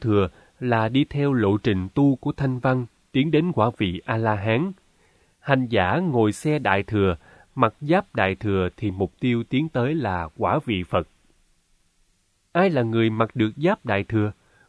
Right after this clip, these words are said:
ngồi được xe đại thừa để đến quả vị vô thượng chánh đẳng giác? Cần nhớ rằng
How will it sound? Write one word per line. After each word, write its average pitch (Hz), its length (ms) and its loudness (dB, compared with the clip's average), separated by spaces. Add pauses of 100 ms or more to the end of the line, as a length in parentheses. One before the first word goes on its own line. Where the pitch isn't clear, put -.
ngồi 127 180 4
được 127 180 0
xe 170 200 2
đại 107 200 2
thừa 98 360 0
để 95 140 -2
đến 135 280 0
quả 120 240 2
vị 101 140 -2 (100)
vô 165 160 6
thượng 90 420 -2
chánh 139 200 -2
đẳng 110 240 -4
giác? 170 200 0 (880)
Cần 117 280 2
nhớ 131 240 4
rằng 101 240 0